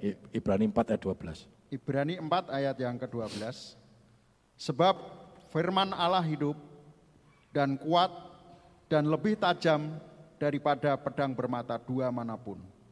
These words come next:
Speaker 2: Ia menusuk amat dalam sampai memisahkan jiwa dan roh, sendi-sendi dan sumsum. Ia sanggup membedakan pertimbangan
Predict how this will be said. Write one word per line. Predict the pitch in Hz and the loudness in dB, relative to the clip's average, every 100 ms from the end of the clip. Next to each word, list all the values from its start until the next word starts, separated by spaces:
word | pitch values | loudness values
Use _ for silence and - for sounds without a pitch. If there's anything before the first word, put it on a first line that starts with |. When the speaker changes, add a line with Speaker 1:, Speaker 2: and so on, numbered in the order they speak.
| _ _ _ _ _ | _ _ _ _ _
Speaker 2:
Ia | 143 151 170 | 2 6 6
menusuk | 180 180 170 175 175 | 6 2 2 0 -2
amat | 156 165 175 180 147 | -2 0 0 -2 -2
dalam | 147 131 120 123 170 165 | 0 0 0 -2 -8 -12
sampai | - - 135 135 135 | -12 -4 -2 0 0
memisahkan | 131 139 - 180 - 165 151 | 0 -2 -2 -4 -4 -4 -4
jiwa | 139 127 117 | -2 0 0
dan | 113 107 | -2 -4
roh, | 101 127 - - - - _ _ _ | -6 -8 -12 -20 -20 -20 _ _ _
sendi-sendi | - 156 151 156 165 165 190 | -4 0 2 0 0 0 0
dan | 180 156 135 | 2 0 0
sumsum. | 160 151 147 156 160 160 - - - - _ _ _ | -2 -2 -2 -4 -4 -10 -16 -20 -20 -20 _ _ _
Ia | - 170 165 | 0 4 4
sanggup | 180 180 202 180 | 2 2 0 0
membedakan | 202 180 175 170 175 180 190 180 - - - - - - | 0 2 4 4 4 0 -2 -10 -14 -20 -20 -20 -20 2
pertimbangan | 156 160 165 151 160 165 160 160 175 | 4 4 4 6 6 4 0 0 -8